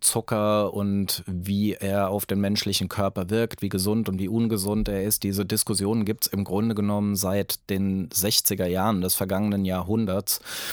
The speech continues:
oder seit den fünfziger Jahren schon. Ähm, und es war immer so ein bisschen die Frage, was schadet denn eigentlich unserem Körper mehr, das Fett in unserer Nahrung oder der Zucker? Und es sah eben jahrzehntelang so aus, als ob das Fett schuld an vielen Volkskrankheiten wie Fettleibigkeit, wie Herz-Kreislauf-Krankheiten sei.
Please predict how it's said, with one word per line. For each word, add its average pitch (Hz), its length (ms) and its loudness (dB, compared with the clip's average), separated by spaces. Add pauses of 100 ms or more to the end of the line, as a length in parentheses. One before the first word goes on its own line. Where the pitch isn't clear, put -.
(280)
oder 92 220 0
seit 92 200 0
den 92 120 0
fünfziger 101 560 0
Jahren 87 360 0
schon. 101 420 0 (540)
Ähm, 107 760 0
und 104 380 -2
es - 140 -4
war 107 120 2
immer 120 140 4
so 110 100 2
ein 104 60 4
bisschen 117 240 0
die 107 100 2
Frage, 101 400 0
was 110 220 0
schadet 113 600 0
denn 107 180 0
eigentlich 104 500 0
unserem 101 380 2
Körper 98 400 -2
mehr, 98 480 2 (100)
das 90 200 0
Fett - 400 0
in 117 160 0
unserer 113 360 0
Nahrung 107 480 2
oder 98 220 0
der 95 180 -2
Zucker? 113 520 0
Und 104 140 2
es 101 100 0
sah 110 180 2
eben 107 280 0
jahrzehntelang 110 720 0
so 107 180 0
aus, 107 320 2
als 110 220 -4
ob 104 160 -4
das 98 200 0
Fett - 320 -2
schuld - 520 0
an 107 120 2
vielen 107 320 0
Volkskrankheiten 113 800 0
wie 104 400 0
Fettleibigkeit, 101 1080 0
wie 110 120 0
Herz-Kreislauf-Krankheiten 101 1600 0
sei. 101 400 2